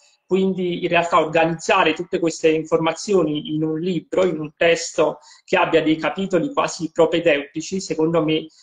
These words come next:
è già un, uh, un gran vantaggio, una cosa importante che era da fare. Poi, eh, se posso permettermi, a mio avviso, la, una delle problematiche che abbiamo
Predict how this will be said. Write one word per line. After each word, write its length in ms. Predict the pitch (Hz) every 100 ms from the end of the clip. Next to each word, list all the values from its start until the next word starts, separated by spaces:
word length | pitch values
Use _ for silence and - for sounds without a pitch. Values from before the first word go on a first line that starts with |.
| _
è 140 | - 143
già 240 | - 156
un, 340 | 151 151 147
uh, 680 | 147 143 143 143 139 139 135
un 80 | 160
gran 220 | 151 147
vantaggio, 560 | 147 143 - 151 135 -
una 120 | 135
cosa 260 | 160 143 156
importante 640 | 151 151 - 175 139 143
che 60 | -
era 160 | 143
da 100 | -
fare. 360 | 135 - - - _ _ - _ _ -
Poi, 440 | 247 254 180 180
eh, 400 | 175 165 156 151
se 240 | 147 151 -
posso 360 | 170 170 175
permettermi, 720 | 170 170 170 147 160 156 165 165
a 80 |
mio 160 | 160 196
avviso, 800 | 196 190 214 202 - 214 214 208 175
la, 760 | 165 160 156 156 151 151 151
una 200 | 190 196
delle 320 | 180 156 156 156
problematiche 680 | 165 156 170 180 - 151
che 80 | 147
abbiamo 600 | 151 180 160 147 147 _